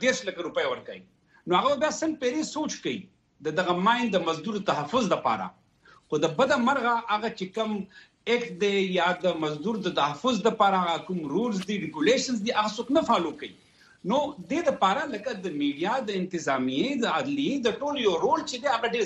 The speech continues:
زیات لازمي دی او په کار ده چې دا بیداري زیاته شي چې دا هر کالي د شنګلې یا د پاکستان د نورو برخو تنکي ځوانان زلمي مري، دا نور مونږ وژغورو، دا بچ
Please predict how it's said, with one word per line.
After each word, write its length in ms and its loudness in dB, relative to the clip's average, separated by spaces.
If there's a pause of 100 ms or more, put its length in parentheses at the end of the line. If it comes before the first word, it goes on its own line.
(100)
زیات 220 4 (400)
لازمي 540 -2
دی 100 4 (380)
او 60 4
په 140 0
کار 320 2
ده 80 -4
چې 100 -4 (100)
دا 60 4
بیداري 380 2
زیاته 380 2
شي 220 -4 (400)
چې 400 0
دا 120 6 (140)
هر 160 4
کالي 420 0 (360)
د 60 -8
شنګلې 480 -2 (180)
یا 160 6
د 20 4
پاکستان 640 -2
د 140 0
نورو 180 2
برخو 400 -2 (580)
تنکي 340 0
ځوانان 520 4
زلمي 380 2
مري، 280 2 (400)
دا 200 4
نور 220 2
مونږ 400 0
وژغورو، 420 -2
دا 120 4
بچ 240 -2